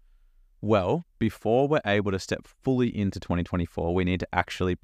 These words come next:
process twenty twenty-three. But that might be pretty uncomfortable for some of you.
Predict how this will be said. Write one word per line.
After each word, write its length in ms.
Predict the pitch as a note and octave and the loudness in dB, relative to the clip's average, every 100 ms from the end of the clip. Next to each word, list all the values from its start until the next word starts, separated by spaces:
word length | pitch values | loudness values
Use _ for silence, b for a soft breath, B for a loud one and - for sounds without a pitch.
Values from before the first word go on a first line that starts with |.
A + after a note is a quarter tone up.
| _ | _
process 880 | - F2 F#2 G2 - F2 F2 E2+ - | -2 0 0 -2 -6 -4 -2 -4 -8
twenty 400 | - F2 E2+ E2+ | -6 -2 -2 -2
twenty-three. 880 | - F2 E2+ E2 - G#2 G#2 F2 E2+ _ - _ _ - _ _ _ _ - - | -2 -2 -2 -4 -2 2 2 2 -4 _ -20 _ _ -20 _ _ _ _ -10 -2
But 160 | G2 | 0
that 160 | G#2 F#2+ | 2 2
might 180 | G2+ - | 0 0
be 100 | A#2 | -4
pretty 280 | - G2+ G2+ | -2 0 2
uncomfortable 720 | G2 F#2+ - F2 - F2 E2+ | 2 -2 -4 -6 -4 -6 -4
for 140 | - | -4
some 240 | F2+ E2+ E2+ | -4 -2 -2
of 80 | E2 | -2
you. 280 | G2+ E3 | 0 0